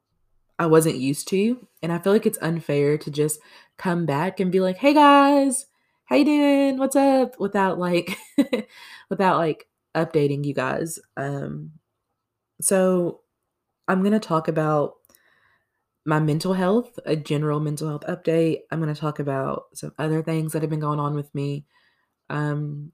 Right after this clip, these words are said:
and so I hope you guys just bear with me. I don't think I'm gonna cry this episode. I've, since July, it's now in December, or, well, no,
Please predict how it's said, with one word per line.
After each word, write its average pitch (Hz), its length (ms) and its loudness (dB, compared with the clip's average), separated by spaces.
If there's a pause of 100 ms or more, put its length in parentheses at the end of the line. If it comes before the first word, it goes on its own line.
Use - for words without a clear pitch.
and 160 120 -6
so 170 100 2
I 175 40 -2
hope 180 120 -2
you 196 60 0
guys 175 240 0
just - 160 -8
bear 165 160 4
with 156 180 -2
me. 196 240 0
I 160 80 -2
don't 175 280 0
think 208 160 0
I'm 196 80 2
gonna 190 160 2
cry 143 300 0
this 151 180 -4
episode. 151 520 -4 (120)
I've, 143 380 -8 (720)
since 240 280 4
July, 180 460 2
it's 190 200 -4
now 240 180 0
in 262 80 -2
December, 147 600 -2 (140)
or, 143 300 -6 (140)
well, 143 440 -4
no, - 260 -14